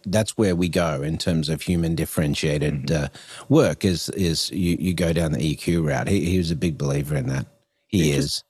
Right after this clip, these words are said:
Speaker 3: about that is that the jobs that involve humans caring for other humans are not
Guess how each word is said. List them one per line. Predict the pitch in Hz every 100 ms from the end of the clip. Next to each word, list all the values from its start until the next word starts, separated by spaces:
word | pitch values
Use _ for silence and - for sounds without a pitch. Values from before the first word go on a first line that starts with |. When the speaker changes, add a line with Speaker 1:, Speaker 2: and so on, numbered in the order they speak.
| _ -
Speaker 3:
about | 131 139
that | 113 104
is | 92
that | 117 110
the | 110
jobs | - 123 139 139
that | 120 104
involve | 92 98 95 95 -
humans | - 113 95 85
caring | - 101 95 87
for | 87
other | 87 85
humans | 95 85 78 73 - _ _ _ -
are | 104
not | 104 131 123